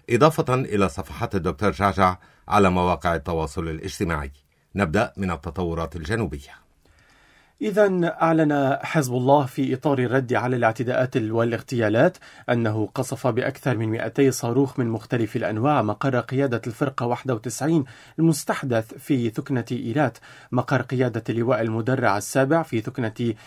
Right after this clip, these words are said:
Speaker 2: كاتسافيا، ومقر قيادة كتيبة المدرعات التابع للواء السابع في ثكنة غملة، ومقر قيادة الفرقة مائتين وعشرة فرقة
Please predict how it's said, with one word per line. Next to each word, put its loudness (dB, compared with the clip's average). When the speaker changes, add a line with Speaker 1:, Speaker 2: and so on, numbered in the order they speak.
Speaker 2:
كاتسافيا، 0
ومقر 2
قيادة -2
كتيبة 0
المدرعات -2
التابع 2
للواء 0
السابع 0
في 2
ثكنة 2
غملة، 4
ومقر 4
قيادة 2
الفرقة 0
مائتين 0
وعشرة -2
فرقة 0